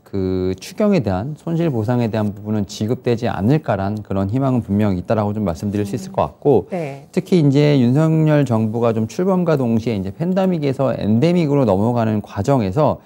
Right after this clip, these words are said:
Speaker 1: 결국은 이제 경제 활성화 측면을 많이 강조하지 않을까라는 생각이 들어요. 이에 따라서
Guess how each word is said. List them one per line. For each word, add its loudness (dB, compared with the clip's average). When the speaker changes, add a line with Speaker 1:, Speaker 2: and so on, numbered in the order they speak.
Speaker 1:
결국은 4
이제 2
경제 0
활성화 0
측면을 -4
많이 0
강조하지 -2
않을까라는 -6
생각이 -6
들어요. -6
이에 -2
따라서 0